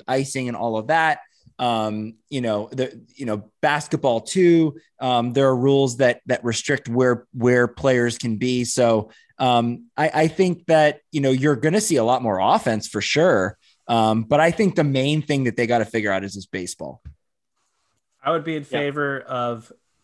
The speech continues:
Speaker 2: a certain number of shifts allowed per game, like they do with mound visits now. I don't know if five is appropriate or six or less.
Speaker 1: So, like, the seventh inning or later, you say, like, you,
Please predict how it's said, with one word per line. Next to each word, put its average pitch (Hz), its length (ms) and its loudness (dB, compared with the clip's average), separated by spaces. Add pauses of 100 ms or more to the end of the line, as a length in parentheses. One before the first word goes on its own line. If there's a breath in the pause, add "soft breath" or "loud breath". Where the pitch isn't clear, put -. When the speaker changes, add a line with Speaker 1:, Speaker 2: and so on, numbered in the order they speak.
(760)
Speaker 2:
a 117 160 -12
certain 151 640 -6 (320)
number 135 440 -6
of 120 120 -6
shifts - 380 -10
allowed 123 360 -2
per 110 160 -12
game, 143 480 -10 (260)
like 110 220 -12
they 113 80 -12
do 117 160 -10
with 110 160 -10
mound 127 300 -8
visits 139 340 -10
now. 135 420 -8 (200)
I 113 40 -12
don't 110 120 -12
know 110 100 -12
if 107 80 -18
five 127 380 -10
is 127 100 -12
appropriate 127 560 -8
or 104 80 -12
six 120 480 -10
or 104 80 -18
less. 113 480 -10 (200)
Speaker 1:
So, 147 100 0
like, 147 160 2
the 151 100 2
seventh 147 380 2
inning 139 200 2
or 127 120 4
later, 127 360 2
you 135 220 -4
say, 139 380 2
like, 110 280 -2
you, 110 260 -6